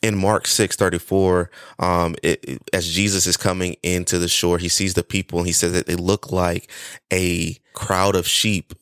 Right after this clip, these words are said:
without a shepherd. And if you know anything about sheep, if you know anything about what a shepherd does to a flock of sheep, you know why this is so dangerous. Because sheep themselves are inherently docile, meaning that they don't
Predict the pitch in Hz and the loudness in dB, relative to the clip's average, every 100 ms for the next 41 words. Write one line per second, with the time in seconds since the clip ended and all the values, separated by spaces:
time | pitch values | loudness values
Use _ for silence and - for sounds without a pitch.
0 | - 92 - 87 85 - - 78 - - | -2 0 2 0 0 0 -2 -2 -6 -12
1 | _ _ _ _ _ _ _ _ - - | _ _ _ _ _ _ _ _ -20 -6
2 | 101 101 90 101 101 98 92 85 110 131 | -4 -2 -2 0 2 2 0 2 2 2
3 | 104 98 98 92 87 - - 87 - 85 | 0 0 0 0 0 0 -2 -2 -4 -4
4 | 90 90 87 87 82 87 85 - 80 80 | 0 2 2 0 0 0 -2 -4 -2 -2
5 | 76 85 82 - 80 69 58 87 90 85 | 0 -2 0 0 -2 -4 -2 2 2 0
6 | - - 110 104 87 - - 87 85 - | -2 -2 2 2 2 0 -2 -2 -2 -2
7 | - - 110 95 - - - - - 92 | -6 -2 0 -2 -6 -18 -16 -18 -8 0
8 | 104 90 90 98 92 90 82 - - 78 | 0 2 4 4 2 0 0 0 0 -2
9 | 78 - 85 - - - - - - - | -2 -2 -4 -8 -12 -10 -12 -14 -20 -20
10 | - - 98 95 85 - - 143 - 90 | -20 -6 -2 0 0 2 0 0 -2 0
11 | - 104 95 85 - - 82 80 78 98 | 2 4 2 2 0 0 0 0 -4 -2
12 | 104 120 107 92 82 82 82 - - - | 2 2 0 -2 0 0 0 -2 -4 -6
13 | - _ - - - - - 87 101 107 | -12 _ -20 -18 -18 -20 -6 0 2 2
14 | 101 - 98 87 87 90 87 | 0 0 0 0 0 0 -2